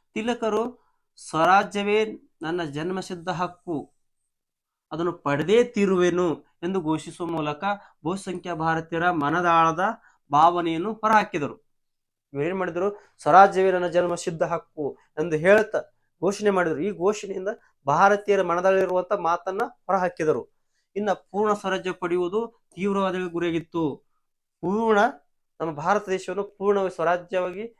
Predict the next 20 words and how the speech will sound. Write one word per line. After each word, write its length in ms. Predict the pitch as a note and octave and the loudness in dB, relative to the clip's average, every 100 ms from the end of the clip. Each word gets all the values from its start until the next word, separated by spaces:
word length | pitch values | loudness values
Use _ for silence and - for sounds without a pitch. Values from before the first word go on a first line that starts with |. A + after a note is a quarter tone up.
| _ _ | _ _
ಮಾಡ್ಬೇಕು, 460 | D#3 F#3 F3 F3 F3 | -2 0 -2 -8 -10
ಸ್ವತಂತ್ರವಾಗಿ 500 | D#3+ E3+ F#3 F#3+ F3+ | -8 -8 2 2 4
ಮಾಡ್ಬೇಕು 320 | E3+ E3+ E3+ | 0 -2 -2
ಅನ್ನೋದು 220 | F3 A3 | -2 0
ಇವರೊಂದು 240 | G3+ G3 | 0 -2
ಗುರಿಯಾಗಿತ್ತು. 840 | E3 D#3+ E3 D3+ - D#3 B2 - _ _ _ _ _ _ _ - | -4 0 0 -2 -4 -2 -2 -8 _ _ _ _ _ _ _ -2
ಇವರು 540 | A#3+ G3 G3 G3+ - _ _ _ _ _ _ _ _ _ _ _ - | 4 6 4 2 -10 _ _ _ _ _ _ _ _ _ _ _ -2
ಬಾಲಗಂಗಾಧರ 420 | E3+ G3+ G3+ G3+ | 0 2 2 0
ತಿಲಕರು 380 | G3+ F#3 F#3+ G#3 | -2 -6 -2 2
ಇವರು 140 | G#3 | 0
ಸ್ವಾತಂತ್ರ್ಯ 520 | G3+ F3 - G3 G#3+ | 0 -4 -4 -4 -4
ಹೋರಾಟಕ್ಕೆ 720 | G3+ G3 F#3 F3+ - G#3+ A3 | -2 0 -2 -2 -4 -4 -4
ಜನಸಾಮಾನ್ಯರನ್ನು 760 | D3 D#3 G3 G3 F#3+ F#3+ F#3+ F#3+ | -6 -4 -4 -4 -4 -4 -4 -8
ಸಂಘಟಿಸುವ 640 | G3 F3+ F3 E3+ D#3+ F#3 F#3 F3+ _ _ | -10 -6 -6 -6 -10 -6 -6 -8 _ _
ಪ್ರಯತ್ನ 280 | - E3+ F3 | -6 -4 -4
ಮಾಡಿದರು. 340 | E3+ D#3+ D#3+ D3 - _ _ _ | -4 -2 -2 -2 -6 _ _ _
ಇವ್ರು 80 | D#3+ | -10
ಏನ್ 100 | F3+ | -6
ಮಾಡಿದ್ರು, 360 | F#3+ G#3 C#4 _ _ _ | -4 -4 -8 _ _ _
ಜನಸಾಮಾನ್ಯರನ್ನ 1000 | C3+ E3+ G3 F#3+ F#3+ G3+ G#3+ G#3 G3 F#3+ | -6 -4 -4 -4 -2 0 0 0 0 0